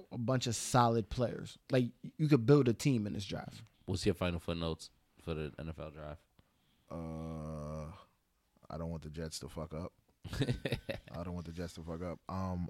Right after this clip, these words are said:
Speaker 3: I'm happy to see running backs, uh, getting back into the first round.
Speaker 2: For real.
Speaker 3: Um,
Speaker 1: Yeah.
Speaker 3: the running game is needed.
Speaker 2: Facts.
Speaker 3: Um, there's a lot.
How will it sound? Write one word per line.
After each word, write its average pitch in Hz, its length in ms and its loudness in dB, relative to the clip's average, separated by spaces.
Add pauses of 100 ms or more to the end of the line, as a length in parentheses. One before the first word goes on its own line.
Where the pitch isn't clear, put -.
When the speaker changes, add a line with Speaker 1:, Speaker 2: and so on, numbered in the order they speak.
Speaker 3:
I'm 80 120 -2
happy 90 360 0
to 85 60 -2
see 87 200 -2
running 87 300 0
backs, 85 520 -6
uh, 73 340 -6 (680)
getting 82 200 -2
back 80 240 -4
into 85 180 -6
the 76 60 -4
first - 300 -6
round. 82 380 -2 (200)
Speaker 2:
For 80 160 0
real. 78 260 0
Speaker 3:
Um, 67 220 -6
Speaker 1:
Yeah. 107 260 2 (280)
Speaker 3:
the 67 100 -8
running 73 260 -4
game 76 240 -6
is 76 140 -8
needed. 73 320 -6 (380)
Speaker 2:
Facts. 67 280 -6
Speaker 3:
Um, 73 380 -4 (540)
there's 104 320 0
a 85 80 -2
lot. 87 500 -2